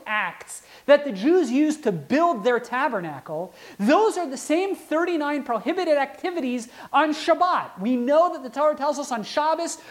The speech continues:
we must refrain from activity, from melacha. And the Talmud tells us there's a connection. It's the same thirty-nine activities that the Jews utilized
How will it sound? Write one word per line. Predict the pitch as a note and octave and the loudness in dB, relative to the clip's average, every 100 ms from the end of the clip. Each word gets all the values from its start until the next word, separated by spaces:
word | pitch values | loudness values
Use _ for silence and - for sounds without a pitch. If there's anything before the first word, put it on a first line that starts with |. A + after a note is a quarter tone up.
| - | -4
we | B3 C#4+ | 2 4
must | E4 F4 - | 2 0 -4
refrain | D4+ - C4 D#4+ F#4 F#4 | -6 -6 0 2 2 -2
from | - D#4 | 0 -2
activity, | D4+ C4 C#4+ - D#4+ D4 B3+ | 0 -6 -6 -4 -4 -2 -4
from | A3 C4+ B3 | -4 -2 -2
melacha. | A3+ B3+ D4 E4+ - D3 A2+ - - - | 0 0 0 0 -4 -12 -12 -18 -20 -2
And | D4 | 0
the | F4+ | 0
Talmud | C4+ F#4 G#4+ E4+ | 0 0 0 -4
tells | E4 F4+ | -2 -2
us | D#4+ | -4
there's | - D#4 B3+ | -4 -2 -2
a | |
connection. | D4 B3 B3 A#3 - C3 B2 - - | -4 -2 -2 -4 -8 -8 -10 -18 -10
It's | - D4 - | -2 -2 0
the | C#4+ | -2
same | B3 - D#4+ F#4+ F#4 | -2 -2 -2 0 -4
thirty-nine | - - E4 F4 F4 D4 | -6 -2 2 2 0 0
activities | D4 C#4 B3 - C#4 D4+ B3 A3 F3 | -2 -4 -4 -6 -6 -4 -4 -4 -2
that | A3 | -2
the | A3+ | -4
Jews | E3+ F3 D#4 E4+ G#3+ | -8 0 2 2 -2
utilized | F#3+ C4+ E4 C#4+ A#3 F#3 E3 D3+ | 0 2 2 2 2 0 -4 -10